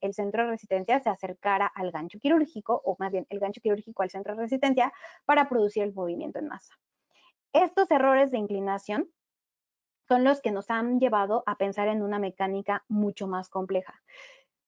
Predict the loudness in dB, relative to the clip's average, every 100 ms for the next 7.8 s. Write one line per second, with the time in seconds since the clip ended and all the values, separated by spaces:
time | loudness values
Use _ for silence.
0 | _ _ 2 4 6 6 4 6 4 4
1 | 4 0 0 -4 -6 -6 -6 -8 -12 0
2 | 2 4 2 6 6 6 6 4 4 2
3 | 0 2 2 2 -2 -6 _ _ -2 -2
4 | 0 0 2 0 2 4 4 6 6 6
5 | 2 0 4 4 2 2 2 2 2 0
6 | -2 -2 2 4 4 2 2 0 -2 -2
7 | -4 -4 -8 -12 -10 -10 -10 -12